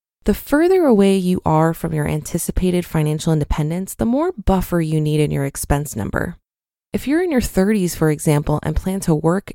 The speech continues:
until your sixties before retiring, that's a long time horizon. In that case, I recommend using a hundred percent of what you're spending now, including your mortgage,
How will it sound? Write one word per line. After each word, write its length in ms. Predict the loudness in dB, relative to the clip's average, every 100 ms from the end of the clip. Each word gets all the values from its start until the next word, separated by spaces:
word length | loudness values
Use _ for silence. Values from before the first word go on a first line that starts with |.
| -8
until 260 | -4 -2
your 120 | -2
sixties 640 | -4 -6 -6 -6 -6 -4 -4
before 360 | -6 -2 0 0
retiring, 640 | -2 -2 -2 0 -2 -4 -10 _ -6
that's 240 | -6 -2
a 80 | 0
long 540 | 2 0 0 0 -2
time 320 | -4 -2 0
horizon. 640 | 0 0 -2 -4 -6 -8 -10 _ _ _ _ _
In 120 | 2 4
that 200 | 2 -2
case, 260 | -2 -2 0
I 140 | 0
recommend 580 | 2 -2 0 0 2 4
using 320 | 4 2 0
a 60 | 0
hundred 400 | 0 2 2 0
percent 520 | -4 -8 0 0 0
of 140 | -2 -2
what 160 | -2
you're 80 | -2
spending 460 | 0 0 0 0 0
now, 420 | 2 2 2 0 -4 _
including 540 | -4 -4 0 0 2 2
your 120 | 2
mortgage, 540 | 2 0 2 0 0